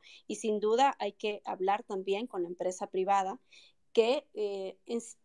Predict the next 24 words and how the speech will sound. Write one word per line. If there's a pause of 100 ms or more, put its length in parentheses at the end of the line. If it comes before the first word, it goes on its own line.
yo,
yo
al
menos
he
tenido
muy
buena
experiencia
con
la
empresa
privada.
Yo
ahí
creo
que
hay
que
ser
un
poco
más
abiertos.